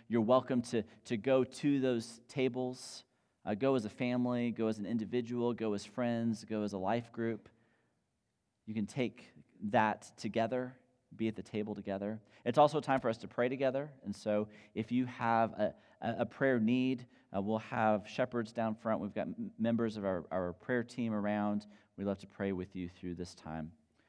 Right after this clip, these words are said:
Let's, let's pray together. God, we thank you for your presence here now. We thank you for the kingdom that is, is present in our lives here and, and around us. God, would you help us to, to see clearly where you're at work,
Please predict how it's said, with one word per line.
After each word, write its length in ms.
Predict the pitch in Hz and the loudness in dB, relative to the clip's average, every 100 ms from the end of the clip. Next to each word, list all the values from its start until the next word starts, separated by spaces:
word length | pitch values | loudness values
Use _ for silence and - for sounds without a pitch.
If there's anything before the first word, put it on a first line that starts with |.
| _ _ - | _ _ 0
Let's, 340 | 110 - - | 0 0 -8
let's 140 | 101 | -8
pray 180 | - 101 | -6 -4
together. 380 | 85 - 69 73 - _ - | -4 -6 -10 -12 -16 _ -2
God, 180 | 110 107 | 2 2
we 80 | |
thank 320 | 107 113 113 98 | 0 -2 -4 -4
you 160 | 92 92 | -8 -8
for 280 | - 95 95 | -8 -4 -4
your 200 | 90 90 | -4 -6
presence 680 | 87 - 104 95 82 - - - | -10 -4 -4 -4 -8 -12 -16 -10
here 140 | 95 | -8
now. 260 | 82 64 64 - _ _ _ _ _ | -6 -10 -16 -20 _ _ _ _ _
We 80 | 110 | -4
thank 280 | 120 120 117 | -2 -2 -4
you 80 | |
for 160 | 113 107 | -4 -6
the 100 | 92 | -8
kingdom 600 | - 120 120 98 82 82 | -8 -4 -2 -2 -4 -6
that 160 | 87 82 | -6 -8
is, 360 | 87 90 90 - - - | -6 -6 -8 -12 -20 -8
is 120 | 107 | -6
present 440 | 104 - 127 127 107 | -6 0 0 0 0
in 80 | 113 | 0
our 100 | 107 | 2
lives 380 | 101 104 95 | 2 0 -2
here 380 | - - 117 120 | -6 -4 -2 0
and, 300 | 73 98 98 - - - | -2 -2 -4 -8 -20 -6
and 120 | 101 | -4
around 420 | 92 95 98 110 117 | -4 -4 -4 -4 -4
us. 200 | 113 - | -4 -4
God, 280 | 101 101 | -2 -2
would 160 | 98 95 | -4 -6
you 120 | 104 95 | -8 -6
help 220 | 110 98 | -6 -4
us 240 | 85 85 - | -6 -8 -10
to, 160 | - 95 - - - | -8 -8 -10 -20 -12
to 100 | 104 | -12
see 260 | - 123 | -4 -4
clearly 440 | - - 113 107 98 95 | -4 -4 -2 -2 -4 -2
where 160 | 110 | -2
you're 260 | 110 107 104 | -2 -2 -4
at 100 | - | -4
work, 460 | 92 117 170 - | -4 -4 -4 -12